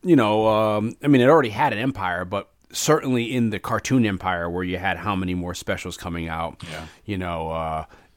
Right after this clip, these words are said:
Speaker 1: and as well as, uh, the merchandising and stuff. I mean, I always loved, they came out with those complete omnibuses of the Charlie Brown Peanuts, and I've always wanted to get 'em, but they're just so darn expensive, and
Speaker 2: Yeah.
Speaker 1: there's so many.
Speaker 2: There's a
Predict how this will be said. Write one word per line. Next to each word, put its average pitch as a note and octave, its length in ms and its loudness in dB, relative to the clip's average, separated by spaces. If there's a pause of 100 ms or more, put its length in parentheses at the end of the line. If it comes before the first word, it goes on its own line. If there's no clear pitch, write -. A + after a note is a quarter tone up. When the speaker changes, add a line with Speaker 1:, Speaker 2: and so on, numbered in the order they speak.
Speaker 1:
and F#2+ 420 -2 (540)
as G#2+ 160 -6
well G#2 320 2
as, F#2 420 -4 (540)
uh, G2+ 380 -2
the A#2 100 2
merchandising A2 760 2
and G2 100 -4
stuff. A2+ 300 -4
I C3 40 0
mean, C3+ 140 6
I E3 160 4
always C#3+ 300 6
loved, A#2 420 2 (720)
they B2+ 100 -4
came D3+ 280 4
out C3+ 120 2
with A#2 80 -2
those B2 180 0
complete B2+ 460 0
omnibuses C3 840 2
of A2+ 200 -6
the A2 80 -8
Charlie A#2+ 320 0
Brown A#2 320 0
Peanuts, B2+ 480 -4
and G#2+ 140 -4
I've A#2 120 0
always C3 220 4
wanted B2 240 2
to G2+ 80 -2
get A2+ 180 0
'em, G#2+ 120 2
but G2 100 -2
they're G2+ 80 -2
just F#2+ 300 -8
so F#3+ 180 4
darn A2 260 0
expensive, G#2 540 -4
and F#2+ 80 -4
Speaker 2:
Yeah. F#2 60 -2
Speaker 1:
there's F#2 120 -8
so B2 240 -2
many. G#2+ 400 0
Speaker 2:
There's F2 60 -6
a E2+ 40 -16